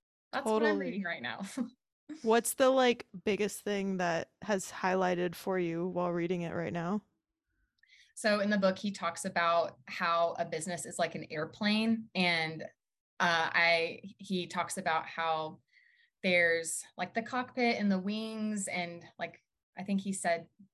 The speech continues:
Speaker 1: "Marketing is the wings and,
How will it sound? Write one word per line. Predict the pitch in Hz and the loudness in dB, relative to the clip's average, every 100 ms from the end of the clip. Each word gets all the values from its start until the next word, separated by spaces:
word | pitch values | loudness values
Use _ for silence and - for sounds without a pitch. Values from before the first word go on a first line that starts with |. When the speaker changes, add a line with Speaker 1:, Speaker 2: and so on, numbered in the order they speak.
| _ _ _ - | _ _ _ -2
Speaker 1:
"Marketing | 220 240 247 233 226 | 0 0 0 2 2
is | 202 180 | -2 -4
the | 185 | -6
wings | 170 190 202 196 190 190 - - _ | 0 2 4 4 4 2 -4 -8 _
and, | 185 175 165 160 156 160 | -6 -4 -2 -4 -6 -10